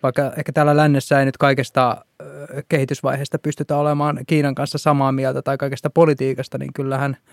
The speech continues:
köyhyyttä tai puolue on ikään kuin pystynyt kaikilla teoillaan, ainakin vuoden seitsemänkymmentäkahdeksan jälkeen, tämän avautumispolitiikan jälkeisillä teoilla ikään kuin legitisoimaan uudelleen itsensä, vaikka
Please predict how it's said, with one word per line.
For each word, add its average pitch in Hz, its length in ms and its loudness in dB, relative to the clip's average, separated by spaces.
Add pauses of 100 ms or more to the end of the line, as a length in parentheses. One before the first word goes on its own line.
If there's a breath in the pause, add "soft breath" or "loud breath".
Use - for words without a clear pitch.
(960 soft breath)
köyhyyttä 156 640 4 (520 loud breath)
tai 147 180 4
puolue 156 260 6
on 143 160 4
ikään 139 220 2
kuin 135 100 -6
pystynyt 139 380 -2
kaikilla 135 400 2
teoillaan, 127 680 2 (300 loud breath)
ainakin 127 280 -2
vuoden 127 340 2
seitsemänkymmentäkahdeksan 135 1120 0
jälkeen, 127 560 -2 (220)
tämän 139 220 0
avautumispolitiikan 143 880 0
jälkeisillä 143 440 -2
teoilla 143 340 2
ikään 135 200 0
kuin 135 100 0
legitisoimaan 131 640 -2
uudelleen 135 580 4
itsensä, 123 480 -4 (640 loud breath)
vaikka 123 360 2